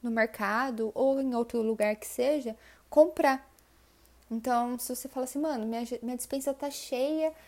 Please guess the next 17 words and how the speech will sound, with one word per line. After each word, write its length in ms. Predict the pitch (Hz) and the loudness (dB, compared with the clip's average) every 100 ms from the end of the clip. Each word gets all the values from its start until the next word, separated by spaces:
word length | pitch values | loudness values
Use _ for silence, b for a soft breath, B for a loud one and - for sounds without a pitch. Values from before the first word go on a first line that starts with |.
| B B B - | B B B -8
mas 920 | 226 240 254 247 247 254 254 - - - _ _ _ _ _ _ - | -2 -2 -2 -4 -4 -4 -6 -8 -12 -20 _ _ _ _ _ _ -6
ao 100 | - | 0
mesmo 360 | 254 277 302 294 | 2 4 4 4
tempo 460 | 294 285 294 - 269 | 4 0 0 -2 2
não, 340 | 277 311 262 | 2 2 0
porque 340 | - 240 254 | -4 -4 -4
tem 200 | 254 262 | -4 -4
sempre 280 | 247 269 269 | -4 -4 -2
as 80 | 269 | -2
mesmas 340 | 262 247 262 | -2 -2 -4
coisas", 680 | - 262 262 247 233 233 226 - B B B | -2 0 2 0 -2 -8 -10 -18 B B B
ou 680 | 214 220 220 220 220 214 220 _ _ _ | -2 0 -2 -4 -6 -8 -10 _ _ _
tem 140 | 240 233 | -4 -4
coisas 500 | 233 240 233 226 - - - | -2 0 0 -4 -10 -18 -14
que 60 | - | -8
são 200 | 262 240 | -2 0
alimentos 880 | 233 233 226 226 240 220 208 - | 0 0 -2 -4 -4 -4 -4 -8